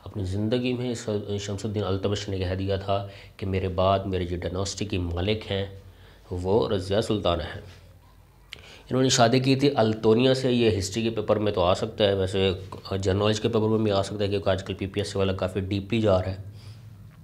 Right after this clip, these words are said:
तो इनके जो स्लेव के एक हैं, स्लेव इनके अस्तबल इंचार्ज, उनका नाम था याकूत, ये हिस्ट्री के पेपर में आ चुका है एक बार, तो मैंने लिख दिया, इंपॉर्टेंट है।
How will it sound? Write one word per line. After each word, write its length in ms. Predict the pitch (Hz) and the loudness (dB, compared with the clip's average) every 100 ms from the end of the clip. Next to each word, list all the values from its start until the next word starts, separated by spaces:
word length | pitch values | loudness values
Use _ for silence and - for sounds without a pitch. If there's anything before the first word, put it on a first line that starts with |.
| - - - - - - - - - - - | -20 -20 -20 -20 -18 -18 -18 -20 -20 -20 -6
तो 640 | 98 95 92 92 92 107 131 | -2 0 0 2 2 2 4
इनके 280 | 131 131 | 4 4
जो 140 | 135 127 | 4 4
स्लेव 460 | - - 104 113 | 2 2 4 4
के 140 | 117 - | 2 2
एक 240 | 113 107 | 2 2
हैं, 240 | - 104 107 | 2 0 0
स्लेव 400 | - 95 98 98 | 0 2 2 2
इनके 220 | 98 - | -2 -4
अस्तबल 400 | - - 104 110 | -4 0 2 2
इंचार्ज, 540 | 110 95 104 90 87 - - | 0 -2 0 0 0 -4 -6
उनका 260 | 101 101 98 | -6 -2 -2
नाम 160 | 98 | -2
था 120 | - | 0
याकूत, 580 | 104 98 90 - 110 98 - | 2 4 4 2 -4 -4 -6
ये 180 | 98 101 | -4 -2
हिस्ट्री 300 | 95 - 92 | -2 -4 -6
के 60 | |
पेपर 220 | 92 90 90 | -4 -6 -4
में 140 | 85 | -4
आ 60 | 80 | -4
चुका 220 | - 90 | -4 -2
है 80 | 90 | 0
एक 80 | |
बार, 140 | 92 101 | 2 0
तो 260 | - 90 90 | 0 -4 -2
मैंने 200 | 92 92 | -2 0
लिख 220 | 92 92 | -2 -2
दिया, 180 | 110 101 | 2 2
इंपॉर्टेंट 420 | 95 92 92 98 | 2 0 2 2
है। 200 | 92 - | -2 -8